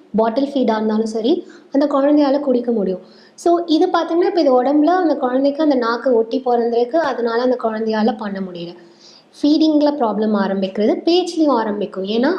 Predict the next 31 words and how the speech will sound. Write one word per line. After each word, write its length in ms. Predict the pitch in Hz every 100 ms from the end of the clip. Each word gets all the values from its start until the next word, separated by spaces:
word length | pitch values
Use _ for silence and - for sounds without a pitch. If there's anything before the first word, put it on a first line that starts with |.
| -
ஒரு 160 | 262
சில 200 | 269 285
வார்த்தைங்க, 460 | 254 233 240 285 277
நம்ம 180 | 254 262
நிறைய 240 | 262 269 330
வார்த்தைங்களுக்கு 560 | 254 247 247 240 311
நம்ம 100 | 269
நாக்கு 320 | 220 208 214
தான் 180 | 233 240
முன்னாடி 320 | 226 214 214 226 220
பின்னாடி 320 | 214 208 226 208
மேல 200 | 208 214 214
கீழே 220 | 220 208 208
மூவ் 120 | 208 196
ஆகுது. 220 | 180 175 - _ _ _ 339
இந்த 160 | 330
மூவ்மெண்ட் 440 | 294 359 370 359 359
எனக்கு 220 | 320 254
ரெஸ்ட்ரிக்ட் 360 | 285 - 302 269
ஆயிடுச்சுன்னா 340 | 233 233 294 294 240
ஆப்வியஸா 360 | 214 233 247 277 233
பேச்சுலயும் 500 | 226 - 240 247 247
கண்டிப்பா 360 | 208 214 226 254
ரெஸ்ட்ரிக்ஷன் 560 | 214 - 190 - 185 175
இருக்கும். 280 | 170 180 - - - - - - - 294
இப்ப 140 | 302
நிறைய 260 | 294 277 339
குழந்தைங்க 380 | 311 285 285 285 277
பாத்தீங்கன்னா 340 | 247 247 277 269
இந்த 100 | 233 220
அன்னப்பிளவு 680 | 254 294 285 254 226 214